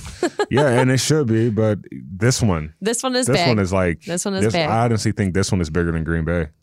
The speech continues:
Speaker 2: Like, you, like, Green, beating Green Bay is great. It's, I feel like it's great for, because it's a win. I mean, it's the N F L and the win is a win. But ultimately, those guys were probably, the way it's looking, they'll probably win the N F C North. Like, if we went out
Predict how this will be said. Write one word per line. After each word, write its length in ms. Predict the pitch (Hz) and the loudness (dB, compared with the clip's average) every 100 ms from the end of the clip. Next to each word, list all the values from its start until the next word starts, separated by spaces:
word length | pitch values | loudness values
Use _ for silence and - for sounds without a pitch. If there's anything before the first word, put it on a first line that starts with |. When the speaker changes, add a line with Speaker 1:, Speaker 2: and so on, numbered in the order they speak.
| _ | _
Speaker 2:
Like, 200 | - 82 | -10 -6
you, 160 | 95 87 - - 90 | -6 -6 -12 -14 -4
like, 180 | 98 | -4
Green, 280 | 85 117 120 98 104 | 0 2 2 -2 -2
beating 220 | 107 139 | 0 2
Green 220 | 117 120 104 | 2 2 2
Bay 160 | 101 | 2
is 120 | 82 | 0
great. 500 | - 98 76 - - - | -4 -4 -6 -6 -18 -10
It's, 120 | 98 - | -8 -6
I 60 | 87 | -6
feel 140 | - | -2
like 160 | 113 98 | -2 -2
it's 100 | 85 | -8
great 340 | 90 107 107 | -2 -2 -2
for, 400 | - 98 92 87 - _ - _ | -2 -2 0 -2 -4 _ -20 _
because 280 | - 127 101 | -2 0 0
it's 100 | 92 | 0
a 60 | 95 | -2
win. 320 | 85 101 104 - | 0 0 -2 -4
I 40 | 120 | -4
mean, 260 | 98 87 - _ _ - | -4 -4 -10 _ _ -12
it's 140 | - | -4
the 100 | 110 | 0
N 120 | 98 | 0
F 140 | 92 98 | 0 2
L 160 | 92 | 2
and 80 | 87 | 0
the 40 | 87 | 0
win 200 | 90 87 | 0 0
is 100 | 85 | -2
a 60 | |
win. 340 | 87 98 85 - - - - - _ | 0 2 0 -4 -18 -20 -20 -20 _
But 160 | 104 95 | -2 0
ultimately, 840 | 98 123 120 104 87 92 87 82 73 - _ - | 0 0 2 2 2 0 0 -2 -6 -18 _ -4
those 260 | 101 107 | 0 2
guys 300 | 104 104 95 | 2 2 2
were 80 | 92 | 0
probably, 680 | 104 98 98 90 95 90 80 - | 0 2 2 2 2 0 -2 -6
the 80 | 87 | -2
way 180 | 92 98 | 2 0
it's 160 | - | 0
looking, 260 | 98 95 87 | -2 0 0
they'll 100 | 90 | 0
probably 320 | 95 95 101 | 0 0 0
win 140 | 98 98 | 0 -2
the 80 | |
N 100 | 95 | 0
F 100 | 95 | -2
C 160 | - 92 | -2 -2
North. 320 | 90 90 67 _ | -2 -4 -4 _
Like, 200 | 85 78 | -6 -4
if 200 | 82 - _ 85 | -6 -8 _ 0
we 140 | 117 | 2
went 180 | 117 117 | 2 2
out 280 | 117 120 | 2 -2